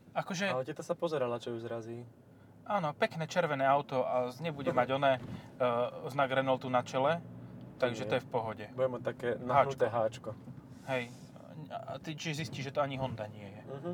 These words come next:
Speaker 2: Alebo Honda v šmiku.
Speaker 1: <laughs> No, to už, Honda, to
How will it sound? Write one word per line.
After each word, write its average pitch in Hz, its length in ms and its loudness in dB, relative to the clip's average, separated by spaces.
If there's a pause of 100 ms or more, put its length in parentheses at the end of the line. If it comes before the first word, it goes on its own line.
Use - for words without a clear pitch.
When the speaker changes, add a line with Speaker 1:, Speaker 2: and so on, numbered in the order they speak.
(920)
Speaker 2:
Alebo 165 340 10
Honda 165 260 8
v - 80 -6
šmiku. 123 320 -6 (400)
Speaker 1:
<laughs> 160 800 6 (420)
No, 139 320 2 (160)
to - 100 0 (120)
už, - 180 -8
Honda, 127 320 -4
to - 140 -8